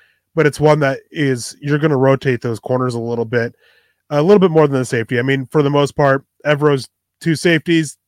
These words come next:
the two who start the game, unless they get hurt, are the two that finish the game.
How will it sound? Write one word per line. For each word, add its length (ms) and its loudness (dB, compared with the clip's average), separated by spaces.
the 80 -12
two 160 -2
who 100 2
start 260 -2
the 60 -10
game, 320 0
unless 280 -2
they 80 -4
get 140 -8
hurt, 240 0
are 80 -6
the 80 -4
two 160 -4
that 180 -4
finish 260 -8
the 80 -20
game. 220 -20